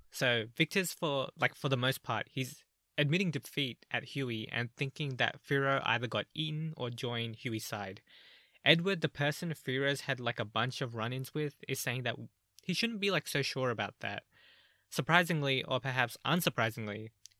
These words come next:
Edward says that we shouldn't think too little about Firo. After all, he didn't move in, like, the underworld just by sheer dumb luck.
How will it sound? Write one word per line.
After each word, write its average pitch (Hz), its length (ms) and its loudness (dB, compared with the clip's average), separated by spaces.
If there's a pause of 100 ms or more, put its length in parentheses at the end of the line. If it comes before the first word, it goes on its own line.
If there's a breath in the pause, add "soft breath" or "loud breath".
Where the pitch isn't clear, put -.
(100)
Edward 160 260 4
says 156 380 0
that 131 340 4
we 135 80 2
shouldn't 175 340 -2
think 156 240 -2
too 143 220 -4
little 131 500 -2
about 110 300 2
Firo. 113 460 -2 (560 loud breath)
After 156 340 6
all, 156 340 2
he 147 120 0
didn't 170 320 0
move 147 280 0
in, 143 180 -4
like, 127 180 0
the 110 140 -12
underworld 135 540 0
just - 200 -4
by 117 100 2
sheer 123 300 0
dumb 113 180 2
luck. 107 380 -6